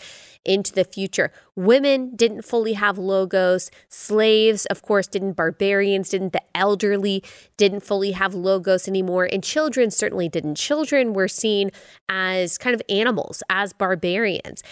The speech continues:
And Owen Bakke wrote an incredible book called When Children Became People several years ago, and he analyzes this.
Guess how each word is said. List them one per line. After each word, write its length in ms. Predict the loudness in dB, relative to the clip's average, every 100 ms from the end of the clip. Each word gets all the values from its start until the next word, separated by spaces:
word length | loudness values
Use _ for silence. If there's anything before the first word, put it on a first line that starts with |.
| -4
And 160 | -2 0
Owen 400 | 2 2 2 0
Bakke 580 | 2 0 -2 -4 -2 -2 -4
wrote 460 | 2 4 4 0 -4
an 120 | 0
incredible 500 | 0 2 0 0 -2
book 400 | 0 0 0 -4 -2
called 240 | 0 2
When 140 | 2
Children 420 | 0 0 0 0 0
Became 540 | -2 0 2 2 0 -4 -18 -20 -4
People 340 | -2 0 0
several 380 | 2 2 2 0
years 340 | 0 0 0 0
ago, 300 | 0 0 0
and 100 | 0
he 260 | -2 0
analyzes 680 | 0 2 0 -2 -4 -8 -10
this. 340 | -12 -12 -12